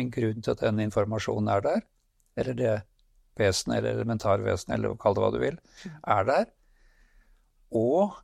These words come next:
Speaker 1: <clears throat> ved å da behandle direkte, så forskyver man det til andre.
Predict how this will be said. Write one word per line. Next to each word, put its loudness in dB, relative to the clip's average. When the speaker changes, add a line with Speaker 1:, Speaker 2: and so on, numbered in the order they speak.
Speaker 1:
<clears throat> -
ved 0
å 0
da 2
behandle 0
direkte, 0
så -6
forskyver -2
man 0
det -4
til -2
andre. 0